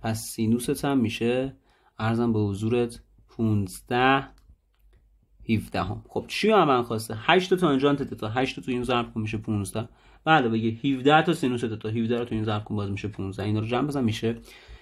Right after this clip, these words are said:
سی. اینم از آزمون رشتهٔ ریاضی امروز که خیلی از سوالش با آزمون تجربی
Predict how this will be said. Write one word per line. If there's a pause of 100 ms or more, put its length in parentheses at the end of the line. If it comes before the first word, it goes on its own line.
(160)
سی.
اینم
از
آزمون
رشتهٔ
ریاضی
امروز
که
خیلی
از
سوالش
با
آزمون
تجربی